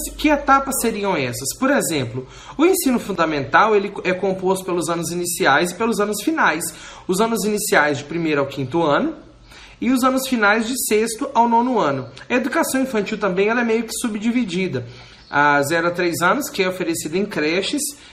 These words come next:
e quatro a cinco anos, que é oferecida em pré-escolas, o prézinho. Então, a obrigatoriedade do, do, da educação infantil, ela não é estendida a toda a educação infantil. Olha só,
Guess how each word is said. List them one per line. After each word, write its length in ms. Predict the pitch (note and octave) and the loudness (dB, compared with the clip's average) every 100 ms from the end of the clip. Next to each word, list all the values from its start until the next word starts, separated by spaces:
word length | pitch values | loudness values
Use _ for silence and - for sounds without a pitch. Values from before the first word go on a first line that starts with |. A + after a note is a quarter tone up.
| - G3+ | -10 -8
e 80 | |
quatro 340 | F#3+ - G#3 - | 0 2 2 0
a 40 | |
cinco 280 | A3+ A3 G3 | -4 -2 0
anos, 220 | G3 G#3 | 0 -2
que 80 | - | -4
é 40 | |
oferecida 480 | G#3 G#3+ G3 F#3+ F#3 | -2 0 -2 -6 -4
em 80 | G#3+ | -4
pré-escolas, 800 | F#3+ F#3+ A#3+ - - D3 C3 B2 | 0 0 0 -6 -4 -2 -2 -6
o 60 | |
prézinho. 640 | C3+ F#3+ B2+ A#2 B2 A2+ A2 - - - - - | -2 -2 0 -2 -2 -2 -4 -14 -20 -18 -8 2
Então, 500 | A#3+ - C#4+ E4 - | 2 6 4 4 2
a 180 | A#3+ E4 | 6 6
obrigatoriedade 1080 | E4+ D4 A3 G#3+ G#3 F#3 D3+ C#3 D3 D3+ D3 | 6 0 0 0 2 0 2 4 4 4 -2
do, 420 | C#3+ G#3+ D4 - - - - _ - - _ - | -2 2 2 -2 -16 -20 -20 _ -20 -20 _ -12
do, 760 | D3 C#3+ D3+ D3 C#3 C3 B2+ A#2+ A#2 - - - - - - | -6 0 2 2 0 0 -2 -4 -10 -16 -20 -20 -20 -20 -14
da 240 | C#3+ E3+ | 0 0
educação 460 | D#3+ D3+ C#3+ - C3+ | 0 -2 -2 -2 -6
infantil, 640 | A#2+ B2 A#2 - A3 F#3 | -6 -6 -4 -2 0 0
ela 200 | E3 F#3 | 2 2
não 260 | F#3+ G#3 C4+ | 2 2 2
é 100 | A3+ | 0
estendida 800 | G#3+ - C#3+ C3 D#3 G#3 C3+ - | -2 -4 -4 -2 -4 -2 -2 2
a 100 | F#3+ | 2
toda 380 | F#3+ - B3+ B3+ | 0 0 0 0
a 40 | G#3+ | -4
educação 440 | F#3+ E3+ - D3 | -4 -4 -4 -6
infantil. 560 | - C3+ A#2+ - A#2 A#2 - - - - | -4 -6 -6 -6 -6 -8 -16 -20 -20 -2
Olha 220 | D#3+ G3+ | 2 2
só, 420 | F#3+ C#3+ A#2 A2+ | 0 -2 -2 -4